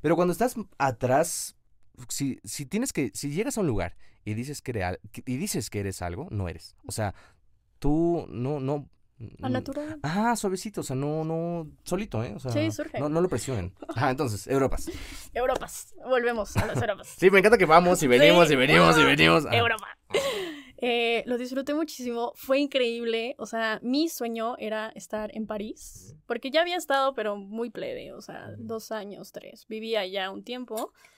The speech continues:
Speaker 2: por el trabajo de mi papá en su momento y todo, pero ahorita el regresar fue como, guau, esa ilusión, ver las calles. Todo el mundo dice que huele horrible,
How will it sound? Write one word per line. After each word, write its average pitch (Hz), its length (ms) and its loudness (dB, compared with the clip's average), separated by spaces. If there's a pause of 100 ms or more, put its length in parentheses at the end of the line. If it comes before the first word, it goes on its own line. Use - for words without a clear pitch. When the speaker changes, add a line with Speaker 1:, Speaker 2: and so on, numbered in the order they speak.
(360)
Speaker 2:
por 196 300 -6
el 180 80 -12
trabajo 185 340 -10
de 175 80 -14
mi 156 120 -18
papá 165 240 -14
en - 80 -16
su - 100 -18
momento 220 420 -10
y 220 60 -14
todo, 233 380 -6 (720)
pero 254 500 4
ahorita 240 280 -4
el 294 40 -4
regresar 214 500 -4
fue 226 140 -16
como, 220 300 -10 (200)
guau, 240 640 0
esa 220 160 -8
ilusión, 233 680 -4
ver 214 120 -4
las 220 240 -4
calles. 247 320 -2
Todo 339 100 -2
el 349 60 -2
mundo 359 100 -2
dice 349 160 -4
que 277 100 -10
huele 233 220 -2
horrible, 240 480 -4